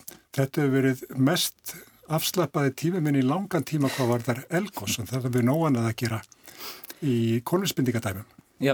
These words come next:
Speaker 2: þú, hérna, ert þú ekki einn af stof-, stofnendum Carbfix á Íslandi?
Speaker 1: Jú.
Speaker 2: Og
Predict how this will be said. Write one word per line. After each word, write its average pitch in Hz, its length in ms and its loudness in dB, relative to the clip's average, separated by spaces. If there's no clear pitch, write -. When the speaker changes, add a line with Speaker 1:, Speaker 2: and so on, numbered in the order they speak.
Speaker 2:
þú, 123 400 0
hérna, 113 540 0
ert - 180 -6
þú 113 140 -2
ekki 107 100 0
einn 104 120 0
af - 40 -4
stof-, 120 220 -2
stofnendum 117 480 -4
Carbfix - 720 -6
á - 160 -6
Íslandi? 160 320 -2
Speaker 1:
Jú. 160 160 2
Speaker 2:
Og 107 220 -6